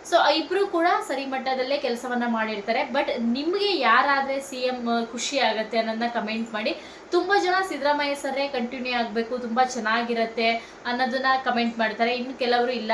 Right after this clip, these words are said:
ಡಿ ಕೆ ಶಿವಕುಮಾರ್ ಸರ್ ಅವರು ಒಂದ್ ಕಡೆ ಸರಿ ಸಿ ಎಂ ಆಗ್ಬೇಕು, ಈಗ already ಮುಖ್ಯಮಂತ್ರಿಗಳಾಗಿರುವಂತ ಸಿದ್ದರಾಮಯ್ಯ ಸರ್ ಆಗಿದ್ದಾರೆ, so ಇವರು ಒಂದ್ಸರಿ ಸಿ ಎಂ ಆಗ್ಬೇಕು ಅಂತ ಸಾಕಷ್ಟು ನೀವು ನೋಡ್ಬೋದು.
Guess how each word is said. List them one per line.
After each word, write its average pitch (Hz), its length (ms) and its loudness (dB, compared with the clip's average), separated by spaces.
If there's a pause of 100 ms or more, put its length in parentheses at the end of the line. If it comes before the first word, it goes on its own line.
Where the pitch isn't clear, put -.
ಡಿ 220 140 0
ಕೆ 254 120 -4
ಶಿವಕುಮಾರ್ 240 480 -4
ಸರ್ 226 200 0
ಅವರು 226 220 2
ಒಂದ್ 220 240 -2
ಕಡೆ 226 140 -6
ಸರಿ 247 300 -4
ಸಿ 233 180 -4
ಎಂ 226 200 4
ಆಗ್ಬೇಕು, 202 480 0
ಈಗ 220 140 0 (180)
already 226 260 -2 (340)
ಮುಖ್ಯಮಂತ್ರಿಗಳಾಗಿರುವಂತ 269 920 0
ಸಿದ್ದರಾಮಯ್ಯ 240 540 0
ಸರ್ 247 180 -2
ಆಗಿದ್ದಾರೆ, 233 880 4 (260)
so 269 100 4
ಇವರು 320 300 2
ಒಂದ್ಸರಿ 294 360 2
ಸಿ 277 120 -8
ಎಂ 254 220 2
ಆಗ್ಬೇಕು 233 380 0
ಅಂತ 226 140 -2
ಸಾಕಷ್ಟು 277 680 0
ನೀವು 269 200 -4
ನೋಡ್ಬೋದು. 247 680 0